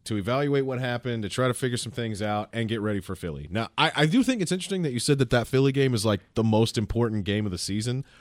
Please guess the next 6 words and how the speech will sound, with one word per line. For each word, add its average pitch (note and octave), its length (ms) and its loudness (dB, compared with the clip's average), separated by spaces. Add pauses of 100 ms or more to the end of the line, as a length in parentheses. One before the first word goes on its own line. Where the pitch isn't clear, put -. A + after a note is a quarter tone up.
(320)
I D3 140 6
wasn't F3 320 4
really C#3+ 220 2
going C3 340 2
there, D#3 360 0 (580)
but, D3+ 220 6